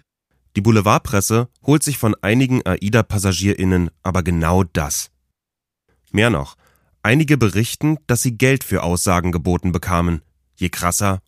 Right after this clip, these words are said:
umso besser. Auch Fotos werden gern genommen. Selfies mit Lana,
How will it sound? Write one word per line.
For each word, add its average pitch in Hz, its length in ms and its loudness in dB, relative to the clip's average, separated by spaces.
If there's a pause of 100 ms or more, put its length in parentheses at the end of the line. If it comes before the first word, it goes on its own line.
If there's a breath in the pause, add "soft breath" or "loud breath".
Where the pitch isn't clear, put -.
umso 90 260 -2
besser. 76 400 -2 (500)
Auch 95 140 -4
Fotos 110 460 0
werden 87 240 0
gern 78 260 -2
genommen. 73 440 -4 (460)
Selfies 117 540 0
mit 101 160 -2
Lana, 85 600 0